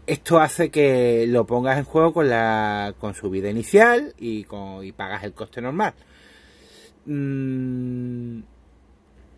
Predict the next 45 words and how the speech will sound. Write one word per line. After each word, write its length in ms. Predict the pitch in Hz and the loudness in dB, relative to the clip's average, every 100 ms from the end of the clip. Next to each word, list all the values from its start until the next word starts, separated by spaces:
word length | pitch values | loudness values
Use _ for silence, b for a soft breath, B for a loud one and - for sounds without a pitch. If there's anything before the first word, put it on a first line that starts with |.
| _ _ _ - - | _ _ _ -16 -12
esto 180 | 127 160 | -4 -2
hace 220 | 143 165 | -2 -4
que 240 | 160 147 | 2 4
no 160 | 135 151 | 4 2
es 140 | 170 | 0
una 140 | 156 127 | -2 -2
acción, 360 | - 202 113 | 0 0 0
o 60 | 104 | -6
sea 160 | - 120 | -6 -2
que 160 | 117 | 0
los 180 | 107 101 | 0 -2
vas 160 | 131 131 | -4 -4
sacando 380 | 147 151 160 | -4 -2 -2
mientras 320 | 165 151 139 123 | -2 -2 -2 -4
él, 60 | - | 0
él 340 | 123 120 117 | 2 4 2
esté 220 | 110 - | 0 -8
ready. 340 | 107 139 95 80 - - | -4 -2 -2 -10 -18 -20
Y 560 | 80 73 60 50 - - | -18 -16 -18 -20 -20 -16
claro, 220 | - 107 | -6 -2
hace 200 | 110 - | -2 -4
que 100 | 117 | -2
los 120 | 117 98 | -2 -2
magos 300 | 110 110 107 | -4 -4 -6
salgan 280 | 101 90 | -8 -6
gratis. 300 | 90 107 - - B B B B B B B B B | -6 -6 -8 -20 B B B B B B B B B
Bueno, 240 | 120 123 110 | -4 -2 0
pues 160 | 123 123 123 - | -2 -2 -4 -6
esta 240 | 139 - | -10 0
es 60 | 156 | 4
la 80 | 143 | 4
base 360 | 131 127 147 127 | 4 2 -2 -2
cen-, 320 | 123 135 131 | -4 -6 -4
la 160 | 127 117 | -2 0
base 280 | 123 - 127 | 0 -2 -4
central 400 | 131 120 123 120 | -4 -2 0 2
del 140 | 127 | 2
mazo 400 | 143 175 - 107 | 2 0 -2 -6
y 120 | 120 | -4
lleva 200 | 110 127 | -2 -2
cinco 540 | 147 - - 143 117 107 | -4 -10 -8 -8 -6 -6
Antonio 400 | 104 104 98 92 | -6 -4 -4 -4
del 180 | 90 85 | -8 -10
Lez. 120 | 85 - - - - - - - - _ - - - _ - - - - _ | -14 -18 -20 -20 -16 -16 -16 -18 -20 _ -10 -10 -12 _ -20 -20 -20 -20 _
Luego, 440 | 131 151 147 175 | 4 6 6 0